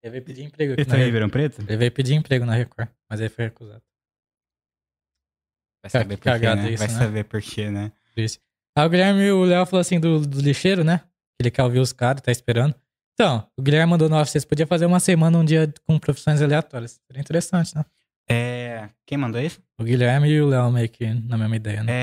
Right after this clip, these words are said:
Speaker 2: É, não, o Léo mandou isso. A primeira coisa que ele falou, tipo, quando eu criei o podcast foi isso e eu falei que ia fazer e não fiz, tá ligado?
Speaker 1: A gente vai preparar uma coisa legal, né?
Speaker 2: É, o Léo mesmo que deu exemplo, tipo,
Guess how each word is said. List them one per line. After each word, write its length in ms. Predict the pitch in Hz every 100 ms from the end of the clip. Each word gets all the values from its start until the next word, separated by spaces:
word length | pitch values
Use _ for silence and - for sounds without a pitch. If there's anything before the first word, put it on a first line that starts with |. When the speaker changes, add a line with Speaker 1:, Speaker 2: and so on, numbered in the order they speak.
| 127 123
Speaker 2:
É, 40 | 127
não, 220 | 165 143
o 40 |
Léo 180 | 131 151
mandou 320 | 151 143 143
isso. 240 | 139 143 - 127 127
A 80 |
primeira 300 | 123 143 165
coisa 180 | 175 165
que 60 | 156
ele 60 | 151
falou, 420 | 139 135 135 143 - 139 123 127 - _
tipo, 200 | - 120
quando 160 | 123 120
eu 40 |
criei 200 | - 123
o 40 | 117
podcast 500 | 120 - - 120 -
foi 120 | 117
isso 380 | 117 127 - 127
e 260 | 127 135 127
eu 120 | 120
falei 240 | - 123
que 140 | 120 120
ia 120 | 120
fazer 600 | - 117 107 113 123 156 - _ _ _ _
e 60 | 123
não 100 | 131
fiz, 300 | - 101 -
tá 140 | 98
ligado? 420 | 98 98 95 95 -
Speaker 1:
A 120 | 117
gente 180 | 135 151
vai 120 | 156
preparar 340 | 156 143 131
uma 100 | 123 110
coisa 160 | 120
legal, 240 | 113 107 107
né? 380 | 110 117 117
Speaker 2:
É, 40 | 107
o 140 | 107
Léo 200 | 107 127
mesmo 280 | 151 143 139
que 100 | -
deu 120 | 127
exemplo, 400 | 123 117 120 120
tipo, 760 | - - - 117 113 110 104